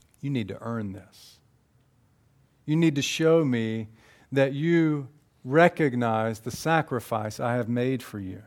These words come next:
Deserve this. Deserve what I have done for you." I would want to put some conditions on this whole forgiveness thing. "I'll do this for you, but you really need to start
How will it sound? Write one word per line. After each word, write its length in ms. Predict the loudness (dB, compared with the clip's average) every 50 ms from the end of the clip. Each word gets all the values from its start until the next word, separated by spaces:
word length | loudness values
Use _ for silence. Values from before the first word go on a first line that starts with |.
| _ _ _ _ _ _ _ _ _ _ _ _ _ _ _ _ _ _ _ _ _ _ _ _ _ _ _ _ _ _ _ _ _ -6
Deserve 640 | -4 -4 -4 -2 0 2 2 2 2 0 -2 -6
this. 260 | -10 -10 -10 -10 -14
Deserve 600 | -12 -8 -8 -6 -2 0 2 4 4 4 2 0 -2
what 180 | -4 -4 -4
I 140 | -2 -4 -2
have 180 | -2 -4 -4 -4
done 200 | -6 -4 -4 -6
for 180 | -8 -8 -10
you." 200 | -8 -6 -8 -8 -4
I 100 | -2 -2
would 140 | -2 0 0
want 160 | 0 0 0
to 40 | 0
put 180 | -2 -6 -8
some 220 | -6 -6 -6 -6 -6
conditions 680 | -6 -6 -6 -4 -2 -4 -4 -4 -4 -4 -4 -2 -2
on 140 | -2 -2 -2
this 160 | -4 -6 -6
whole 180 | -4 -4 -4 -4
forgiveness 680 | -4 -6 -8 -8 -6 -6 -8 -8 -8 -10 -10 -12 -14
thing. 260 | -18 -18 -18 -18 -20 _ _ _ _ _ _ _ _ _ _ _ _ -8 0
"I'll 180 | 4 6 6
do 180 | 6 6 6 6
this 160 | 6 6 4
for 160 | 4 2 0
you, 280 | 2 2 6 6 6 6
but 160 | 6 4 0
you 180 | 2 2 4 6
really 240 | 8 8 8 8 8
need 200 | 6 4 2 0
to 60 | -2
start 400 | -4 2 4 4 4 4 2